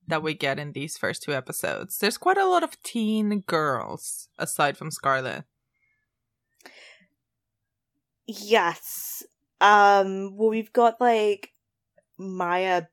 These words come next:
Speaker 2: played by Paris Jackson, who's, like, the main, the Regina George, let's say,
Speaker 1: Yes.
Speaker 2: of this episode. <laughs>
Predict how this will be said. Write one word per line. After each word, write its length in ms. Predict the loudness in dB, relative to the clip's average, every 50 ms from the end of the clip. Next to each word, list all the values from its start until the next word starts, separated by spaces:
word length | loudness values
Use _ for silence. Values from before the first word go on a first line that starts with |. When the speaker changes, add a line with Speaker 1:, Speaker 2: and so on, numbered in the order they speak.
| _
Speaker 2:
played 260 | -6 -2 -2 -2 -2
by 140 | -2 -4 -6
Paris 420 | -6 -8 -8 -6 -4 -4 -4 -6 -8
Jackson, 840 | -8 -8 -8 -8 -8 -10 -12 -12 -8 -8 -6 -6 -8 -10 -12 -14 -14 -14
who's, 320 | -12 -10 -10 -12 -12 -12
like, 420 | -12 -10 -10 -10 -10 -12 -14 _ _ -14
the 120 | -12 -10
main, 600 | -10 -8 -8 -6 -6 -6 -8 -8 -10 -12 -14 -14 -10 -8
the 120 | -6 -4
Regina 500 | -4 -4 -4 -6 -6 -6 -6 -6 -8 -8
George, 580 | -8 -8 -8 -6 -6 -6 -8 -8 -10 -12 -14 -14
let's 220 | -14 -14 -14 -14 -16 -12
say, 420 | -12 -10 -10 -10 -10 -12 -14 -12 _
Speaker 1:
Yes. 580 | -2 0 0 2 0 0 -4 -8 -14 -14 -16 -16 -20 -18 _
Speaker 2:
of 160 | -12 -10 -8 -8
this 220 | -10 -10 -8 -10
episode. 540 | -12 -12 -12 -14 -16 -12 -12 -10 -10 -10 -8
<laughs> 200 | -6 -6 -6